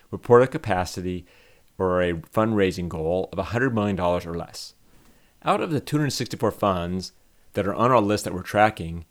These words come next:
we have fundraising information, self-reported information, for one hundred twelve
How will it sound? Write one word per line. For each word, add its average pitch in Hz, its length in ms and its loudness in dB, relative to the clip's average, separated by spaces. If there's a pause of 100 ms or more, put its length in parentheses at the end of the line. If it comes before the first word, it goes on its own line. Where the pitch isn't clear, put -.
(420)
we 123 120 2
have 131 200 2
fundraising 127 400 2
information, 110 600 -2
self-reported 127 580 -2
information, 85 720 -8 (200)
for 110 140 0
one 107 300 4
hundred 117 240 0
twelve - 560 -2